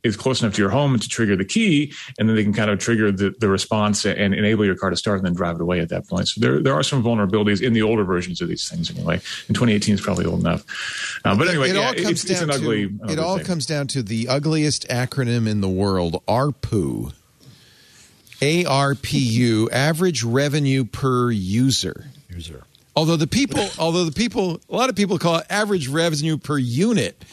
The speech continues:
Speaker 2: which tells you how much they think of the users
Speaker 1: <laughs>
Speaker 2: is, "You're a unit." Uh, but, but this, and I,
Speaker 3: Devo.
Speaker 2: I wonder, is this the, is this the way the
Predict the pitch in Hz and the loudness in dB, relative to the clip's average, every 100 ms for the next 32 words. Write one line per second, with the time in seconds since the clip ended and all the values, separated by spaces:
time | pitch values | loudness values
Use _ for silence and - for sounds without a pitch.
0 | - - 160 - - 220 165 175 170 208 | -20 -4 -2 0 0 0 2 0 2 0
1 | 214 - - - - 208 254 294 208 180 | 0 -2 -8 -10 -6 -2 -2 0 0 2
2 | 196 175 240 339 170 160 160 156 170 151 | 2 2 2 0 0 0 -2 -2 -4 -2
3 | 190 127 202 160 143 - 165 349 220 165 | 0 2 2 2 0 0 -2 2 2 0
4 | 160 190 170 127 - - 139 - - - | 0 0 0 -4 -6 -10 -12 -10 -12 -8
5 | - 156 160 156 151 151 151 - 175 175 | -2 0 2 2 0 -2 -6 -4 -2 -2
6 | - 165 165 202 233 311 - 180 190 139 | -2 -2 0 0 -2 -4 -4 0 2 4
7 | 135 117 101 92 87 - _ - 113 185 | 4 2 0 -2 -6 -12 _ -2 0 2
8 | 226 349 320 175 175 135 185 247 - 240 | 2 0 0 2 0 2 0 0 -2 -6
9 | - - 180 127 214 - 202 196 170 | -6 -6 -4 -2 -2 -2 0 0 0